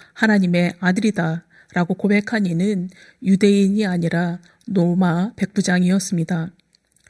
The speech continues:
메시아를 기다리던 유대 종교 지도자들은 주님을 죽이기 위해 온갖 흉계를 꾸며 그를 죽였지만 이방인 로마 백부장은 자신이 목격한 일들을 보며 주님을 하나님의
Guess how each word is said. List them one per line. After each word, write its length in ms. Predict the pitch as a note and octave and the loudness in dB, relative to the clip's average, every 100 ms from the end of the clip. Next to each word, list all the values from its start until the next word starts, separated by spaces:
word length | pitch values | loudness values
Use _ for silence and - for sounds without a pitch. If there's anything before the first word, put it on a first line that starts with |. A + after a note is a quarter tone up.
| _ _ _ _ _ _ - | _ _ _ _ _ _ 4
메시아를 520 | A3 A3+ C4 B3+ C4 | 6 8 8 8 6
기다리던 640 | A#3+ A#3 A#3 A3+ A3+ A3+ G3 | 6 8 8 8 6 6 6
유대 300 | G3 G#3 G#3 | 6 6 6
종교 400 | F#3+ F#3 F#3+ F#3 | 4 4 4 4
지도자들은 1000 | G3 F#3+ F#3+ F#3+ F3+ E3+ F3 E3+ D#3+ - - | 2 0 2 0 0 0 0 0 -4 -10 -2
주님을 400 | A3+ A#3 A#3 A#3+ | 4 8 8 6
죽이기 440 | A3 G3 G#3+ A3 | 4 2 4 4
위해 540 | G#3+ F#3 F3 E3+ E3 F3 | 4 2 2 2 2 0
온갖 460 | G3 A3 A3+ A#3 A#3 | 4 6 6 4 2
흉계를 560 | - C#4 C4 B3 A#3+ A#3+ | 2 2 2 2 0 -2
꾸며 460 | C#4 A3 F#3 E3 D#3+ | -2 2 2 0 -2
그를 340 | G3 F#3+ G3 | 0 2 2
죽였지만 840 | G3 G3 G3+ - G3 E3+ F3 F3 D#3+ _ _ - - _ | 0 2 2 2 0 2 2 0 -6 _ _ -20 -20 _
이방인 500 | A3 G#3 A3 G#3+ G#3 | 2 4 4 4 4
로마 360 | F3+ F#3 F#3 F#3 | 4 4 4 2
백부장은 880 | F#3 - G3 G3 F3 E3+ F3 D#3+ E3 _ _ _ _ | -2 -2 -2 0 -2 -2 -2 -4 -10 _ _ _ _
자신이 380 | - F#3 G#3 G#3 | -2 2 4 6
목격한 520 | F#3+ F3+ A3 - A#3 | 6 6 2 4 4
일들을 380 | G3 F3+ G3+ G#3 | 6 4 4 4
보며 560 | G3 E3 F3 G3 F3 F3 - - | 4 2 2 2 0 -6 -16 -10
주님을 640 | - F#3+ F3 E3+ E3+ F3+ - - | 0 2 2 2 0 -2 -6 -14
하나님의 580 | - B3 A3+ F#3+ E3+ | -4 0 0 0 -2